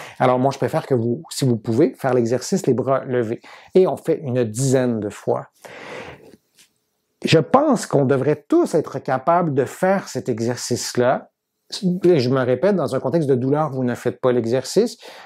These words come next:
mais si la difficulté, c'est une difficulté qui est causée par une faiblesse, vous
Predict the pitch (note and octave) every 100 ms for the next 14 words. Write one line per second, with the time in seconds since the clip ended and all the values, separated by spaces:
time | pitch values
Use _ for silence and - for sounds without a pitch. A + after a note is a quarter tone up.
0 | - D3 - - - - C4+ G#3 B2+ A#2+
1 | - - E3 C3+ - E3 D#3+ - - C3
2 | B2+ B2+ A2+ - - C3 A#2 D3 C3+ -
3 | _ - A#2 B2+ C3 - A#2+ A#2 C3+ A2+
4 | A2+ A2+ - F3 D3 C3 E3 C4 - -
5 | - - - C3 C#3+ C4